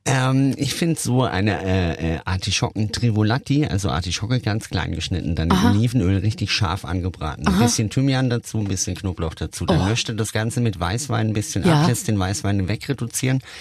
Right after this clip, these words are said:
Speaker 1: machst ein bisschen in Mühe Gemüsefond drauf und dann machst du einfach frische Butter, frische Blattpetersilie und, äh, ein bisschen Parmesan dazu und dann die, äh, äh, und, und dass das so ein bisschen schlotzig einkocht
Speaker 2: Ja,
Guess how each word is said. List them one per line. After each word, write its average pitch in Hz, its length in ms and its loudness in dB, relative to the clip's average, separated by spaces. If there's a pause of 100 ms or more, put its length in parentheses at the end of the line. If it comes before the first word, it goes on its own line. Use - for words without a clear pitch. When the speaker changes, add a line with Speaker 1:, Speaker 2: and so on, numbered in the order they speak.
(180)
Speaker 1:
machst 101 300 -2
ein 113 80 0 (120)
bisschen 175 440 0
in 127 160 4
Mühe 175 340 2 (1000)
Gemüsefond 143 720 0
drauf 107 320 -2 (520)
und 104 140 0
dann 135 140 2
machst 143 260 0
du 110 60 0
einfach 110 260 0
frische 123 360 -2
Butter, 151 420 0
frische 117 320 -2
Blattpetersilie 123 1040 0 (720)
und, 113 480 0
äh, 107 400 0
ein 98 100 -6
bisschen 139 320 -2
Parmesan 117 560 2
dazu 123 380 0
und - 180 0
dann 120 160 4
die, 127 280 4
äh, 104 480 4
äh, - 20 0
und, 101 200 2
und 104 200 2
dass - 220 0
das 131 120 2
so 120 80 4
ein 113 80 4
bisschen 104 300 2
schlotzig 139 520 -2
einkocht - 380 0
Speaker 2:
Ja, 180 160 2